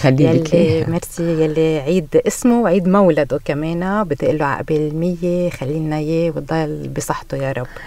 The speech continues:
Speaker 1: آمين. كمان معلش بدي أوجه تحية لزميل كتير غالي على قلبي،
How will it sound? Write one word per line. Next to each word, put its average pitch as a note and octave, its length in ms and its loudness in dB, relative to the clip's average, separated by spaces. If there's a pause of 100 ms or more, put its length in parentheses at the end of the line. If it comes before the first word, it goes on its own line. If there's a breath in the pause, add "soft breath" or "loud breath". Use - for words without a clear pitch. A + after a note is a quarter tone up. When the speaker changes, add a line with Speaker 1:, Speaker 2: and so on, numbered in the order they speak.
(120 loud breath)
Speaker 1:
آمين. C3 320 6
كمان D#3 400 4
معلش D#3 260 0
بدي C3 340 2
أوجه C#3 220 2
تحية D3 420 0
لزميل B2+ 580 4
كتير C#3 520 0
غالي B2 320 4
على A2+ 220 2
قلبي، B2+ 500 4